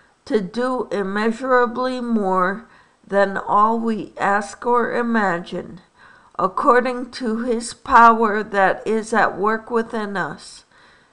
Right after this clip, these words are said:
To him be glory in the church and in Christ Jesus throughout all generations, forever and ever.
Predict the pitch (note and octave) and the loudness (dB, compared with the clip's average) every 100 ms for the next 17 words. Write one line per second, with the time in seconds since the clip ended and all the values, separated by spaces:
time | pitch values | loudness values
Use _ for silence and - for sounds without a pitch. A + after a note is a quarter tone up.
0 | _ _ _ _ _ _ _ _ _ _ | _ _ _ _ _ _ _ _ _ _
1 | - A#3+ B3 A3+ A3 C4 C4+ C4 B3 A#3 | -4 0 2 2 0 -2 -2 -4 -4 -6
2 | A3+ G3+ G3+ A#3 B3 B3+ B3 - - G#3+ | -6 0 6 6 6 2 -6 -10 -6 -4
3 | G#3+ G3+ F#3+ - A#3+ A#3 B3 - - - | -2 -2 -4 -2 2 2 0 -8 -8 -4
4 | G#3+ G#3 G#3 F3+ F#3 - A#3 G#3 A3+ - | -4 -2 -4 -6 -8 -6 -2 0 -2 -8
5 | - A3 A3+ A3+ G3+ E3 - - - G3+ | -12 -8 -6 -6 -6 -6 -10 -14 -8 -2
6 | G#3 G#3 G3 F#3 - - G#3 A3+ A#3 A#3+ | -2 2 2 0 -4 0 4 4 2 0
7 | A3+ A3 A3 G#3+ - F3 E3 - - _ | 0 0 0 -2 -4 -8 -8 -14 -20 _
8 | _ - - _ _ - F#3 - - G3 | _ -20 -20 _ _ 0 2 2 0 -2
9 | G3+ B3 A#3 A#3+ - - G#3 G#3 - E3 | 0 0 0 -2 -6 -6 -4 -6 -6 -4
10 | F3 F3 D3 - | -4 -4 -6 -8